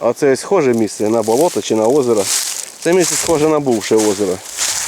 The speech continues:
В минулому році я тут в забродах ходив і ледь-ледь проходив. Місцями навіть, навіть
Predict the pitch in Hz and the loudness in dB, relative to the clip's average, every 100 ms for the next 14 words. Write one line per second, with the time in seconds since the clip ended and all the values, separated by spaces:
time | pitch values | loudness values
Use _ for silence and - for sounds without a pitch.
0 | - - 143 175 175 165 165 190 190 143 | -10 -2 2 4 4 4 4 2 2 0
1 | 120 - - - 139 143 151 139 - - | -2 -8 -16 -2 0 2 0 -4 -8 -14
2 | - - - - - 123 156 156 143 113 | -12 -12 -12 -10 -2 0 2 4 4 4
3 | 95 98 - - 120 120 170 190 - - | 2 -2 -8 -4 -2 2 2 2 -4 -2
4 | 123 123 131 127 131 131 131 - 160 117 | 2 4 4 2 2 0 -2 0 0 2
5 | 107 - - - 123 120 147 139 135 82 | 0 -4 -16 -6 -2 0 0 2 2 2
6 | 120 123 120 107 120 127 120 | 0 2 2 2 2 2 -2